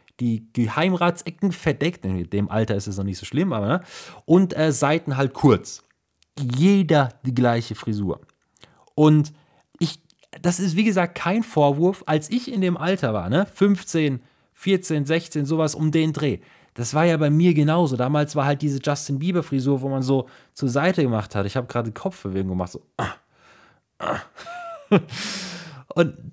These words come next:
das ist exakt das, da ist jeder auch gleich rumgelaufen. Ich fand das nur verrückt, weil mir da das, das erste Mal aufgefallen ist in dieser großen Masse, dass das einfach gerade die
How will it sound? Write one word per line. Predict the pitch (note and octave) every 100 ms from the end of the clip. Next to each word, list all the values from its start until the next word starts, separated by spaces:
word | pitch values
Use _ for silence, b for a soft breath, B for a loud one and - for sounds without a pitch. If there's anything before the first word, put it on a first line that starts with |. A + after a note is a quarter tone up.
| _ _ -
das | F#3+ F3+
ist | F#3+
exakt | F#3 - A#3 A#3+
das, | G3+ F#3
da |
ist | G3 F#3 G#3
jeder | A#3 A#3+ A3
auch | C4 -
gleich | D#3 B2+ A2+
rumgelaufen. | G#2+ G#2 G#2 -
Ich | D3
fand | - G3 A3
das | F3+
nur | F3+ G3+
verrückt, | - D3 C#3 B3+ - - B2+
weil | D3
mir | D#3+
da | D3+ E3+
das, | G#3+ F#3+
das | D#3+
erste | - C#3 F#3 G3+ - F3
Mal | E3 E3 E3+
aufgefallen | - E3 - C#3 - A#2 A#2+
ist | C3+ -
in | D3
dieser | D3+ D#3+ D3
großen | A#2+ D3+ F#3 - C#3
Masse, | C#3 D3+ A2
dass | G#2 A#2+
das | - D3+
einfach | - D3 D3 C3+
gerade | - C3+ C#3+ D3+ D3+ b b b _ -
die | D3+ E3 D#3+